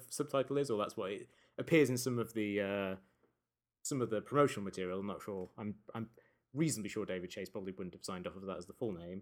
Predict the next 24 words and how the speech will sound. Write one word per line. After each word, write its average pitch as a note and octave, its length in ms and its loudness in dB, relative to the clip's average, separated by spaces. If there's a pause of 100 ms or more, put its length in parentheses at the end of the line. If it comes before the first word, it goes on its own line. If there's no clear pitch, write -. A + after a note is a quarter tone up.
but G#2+ 140 -2
The - 60 -2
Many B2 160 2
Saints A2+ 240 -2
of - 100 -14
Newark F#2 360 -6 (600)
is G2 720 -6 (400)
in A#2 400 -2
theatres D3 420 4
and G#2+ 240 -4
on G2+ 180 0
H G#2 200 -2
B G#2 80 -2
O F#2+ 60 -4
Max B2 280 0
this - 140 -8
weekend. A#2 380 -2 (460)
I A#2 440 4
haven't G#2 340 -4
watched C3+ 240 2
it C#3 80 -2
yet - 460 -2 (440)
'cause, G2 480 0
um, A2 600 0